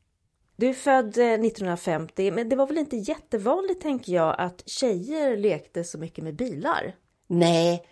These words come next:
Speaker 2: jag har varit lite ovanlig på det sättet. Jag spelade ishockey, jag spelade fotboll. Och om någon hade sagt till mig att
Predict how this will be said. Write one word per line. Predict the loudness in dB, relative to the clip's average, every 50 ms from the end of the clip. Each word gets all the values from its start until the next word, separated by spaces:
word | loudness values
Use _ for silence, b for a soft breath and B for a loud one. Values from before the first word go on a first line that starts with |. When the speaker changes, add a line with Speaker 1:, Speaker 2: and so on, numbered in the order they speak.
| B
Speaker 2:
jag | 2 4 4 4
har | 4 2 0
varit | 2 4 6 6 6 4 2 2
lite | 2 2 4 4 2
ovanlig | 2 2 0 0 0 2 2 2 0 -4 -6 -4
på | 0 0 4
det | 6 6 4 4
sättet. | 0 -4 -6 -6 -8 -8 _ -4 -4 -4 0 2
Jag | 2 2 2
spelade | 0 -2 -2 -2 0 0 -2 -2 2 2
ishockey, | 2 2 2 0 -4 -6 -6 -4 0 0 0 0 -2 -6 -20 _ -2 0 2 2 2 0 B B B B B
jag | B 0 0 0
spelade | 0 0 0 2 2 0 0 0 0 0
fotboll. | -2 -4 0 2 2 2 2 -4 -18 -16 -2 2 2 4 4 2 0 -4 B B B B
Och | B B B 4 4
om | 6 6 6 6
någon | 6 4 4 4 4
hade | 2 2 0 -2 -4
sagt | -4 -2 -2 -2 -2 -4 _ _
till | -2 -2 -2 0 -2
mig | -2 -4 -2 -2 -2 -2 -2
att | -2 -4 -8 B